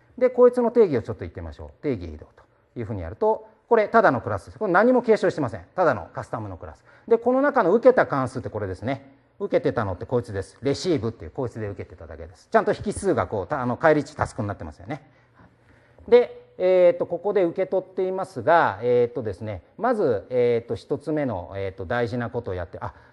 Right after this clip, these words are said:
えーとですね、ここも大事ですね。あの、ちゃんとクエリストリングとかも取れるんで、要はエイチティーティー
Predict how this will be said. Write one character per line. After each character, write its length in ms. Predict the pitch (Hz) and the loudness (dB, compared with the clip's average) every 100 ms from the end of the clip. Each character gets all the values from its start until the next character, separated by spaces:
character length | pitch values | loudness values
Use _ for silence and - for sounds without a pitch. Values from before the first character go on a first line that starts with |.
| - | -14
え 80 | 101 | -12
ー 20 | |
と 120 | 107 | -10
で 100 | 82 | -12
す 80 | - | -12
ね、 160 | 80 - | -14 -12
こ 100 | 143 | -12
こ 100 | 180 | -8
も 100 | 185 | 0
大 160 | 160 | 2
事 80 | 160 | 2
で 80 | 120 | -4
す 100 | 160 | -8
ね。 200 | 90 80 _ _ _ | -12 -12 _ _ _
あ 100 | 131 | -8
の、 140 | 127 123 | -6 -4
ち 100 | 196 | -4
ゃ 80 | |
ん 60 | 220 | -4
と 80 | 220 | -4
ク 180 | - 214 | -4 -2
エ 80 | |
リ 120 | 247 247 | -2 -2
ス 80 | |
ト 80 | 262 | -2
リ 100 | 262 | -2
ン 40 | 226 | -4
グ 60 | |
と 80 | 123 | -6
か 80 | 110 | -8
も 80 | 95 | -8
取 140 | 104 | -8
れ 60 | 101 | -8
る 80 | |
ん 20 | 85 | -10
で、 80 | - | -2
要 100 | 226 | 0
は 100 | 160 | 2
エ 160 | 220 269 | 2 0
イ 40 | |
チ 120 | - | -2
テ 120 | 311 | -6
ィ 20 | 302 | -4
ー 20 | |
テ 200 | 320 | -4
ィ 20 | |
ー 20 | 320 | -4